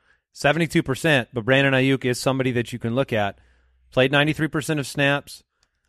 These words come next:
I am a little bit, you know, look, I, I kinda, I, I've had fun with this this past week 'cause I picked him up, I played him. This was the week that I felt confident that he would get some action. I'm not going to be,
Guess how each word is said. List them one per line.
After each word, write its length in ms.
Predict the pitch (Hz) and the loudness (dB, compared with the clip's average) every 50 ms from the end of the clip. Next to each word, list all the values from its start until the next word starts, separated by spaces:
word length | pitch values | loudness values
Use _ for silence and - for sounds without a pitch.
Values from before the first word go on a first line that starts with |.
| _ _ - | _ _ 0
I 140 | 135 135 | 2 4
am 220 | 139 139 151 160 160 | 4 4 4 4 4
a 60 | 160 | 4
little 380 | 151 139 139 143 151 160 160 147 | 2 4 4 6 6 6 6 6
bit, 320 | 135 147 143 139 131 - _ _ _ | 6 6 6 6 4 0 _ _ _
you 120 | 156 147 | -4 -2
know, 120 | 127 117 117 | -2 0 2
look, 240 | 131 139 120 - | 2 2 2 2
I, 260 | 135 127 127 123 120 - - | 2 2 2 2 0 -4 -10
I 60 | 123 113 | -12 -8
kinda, 360 | - - 139 127 110 101 92 90 - _ _ _ _ _ 113 107 101 87 _ 87 - - | -4 -2 0 0 0 -2 -4 -6 -14 _ _ _ _ _ -20 -20 _ _ _ -20 -20 -12
I, 120 | 151 180 175 - _ | -12 -12 -12 -10 _
I've 160 | - 170 175 165 | -4 -2 0 2
had 260 | 175 175 190 180 123 | 4 4 4 4 4
fun 260 | - 202 202 196 180 | 4 4 6 6 4
with 140 | 156 - - | 0 0 0
this 180 | 131 120 - | -2 -2 0
this 140 | - 120 - | -2 -6 -2
past 320 | - 139 123 117 - - - | 0 2 2 2 0 -2 -2
week 160 | 123 120 - | -4 -2 -2
'cause 120 | 135 110 | -2 -2
I 100 | 123 120 | -2 -2
picked 260 | - - 147 - - | 0 -2 -4 -2 -2
him 100 | 143 131 | -2 0
up, 140 | 131 127 - | 0 0 0
I 60 | 120 | 0
played 300 | 113 - 117 123 123 123 | -2 0 2 2 4 4
him. 220 | 120 120 117 117 107 _ _ _ _ _ _ _ _ _ _ _ | 4 2 0 -2 -6 _ _ _ _ _ _ _ _ _ _ _
This 160 | 117 127 123 135 | -6 -6 -6 -4
was 100 | 139 120 | -2 2
the 100 | 147 143 | 2 4
week 280 | 135 143 143 143 123 - | 4 4 4 2 2 2
that 120 | 139 127 | 2 2
I 80 | 127 123 | 2 2
felt 400 | - - 135 131 127 - _ _ | 2 4 4 4 4 2 _ _
confident 640 | - - 151 147 135 - - 143 135 131 127 120 | -4 -2 0 0 0 0 0 0 0 0 0 0
that 140 | - 123 107 | -2 -2 0
he 120 | 113 139 | 0 0
would 180 | 139 131 131 117 | 0 0 -2 0
get 160 | 107 139 127 | 0 -2 -2
some 160 | - - 139 123 | -2 -4 -2 0
action. 640 | 127 131 131 - - - - 139 131 127 123 117 - _ _ _ _ _ _ _ _ _ _ _ _ _ _ _ _ _ _ - 110 101 104 131 123 110 110 | 0 0 0 -2 -4 -4 -2 0 0 0 -2 -4 -8 _ _ _ _ _ _ _ _ _ _ _ _ _ _ _ _ _ _ -20 -20 -20 -20 -20 -16 -4 0
I'm 160 | 160 175 196 | 2 4 6
not 180 | 202 202 190 185 | 6 6 6 6
going 180 | 185 180 175 147 | 6 4 4 4
to 80 | 147 | 0
be, 240 | 135 139 127 110 107 | -2 -4 -6 -6 -12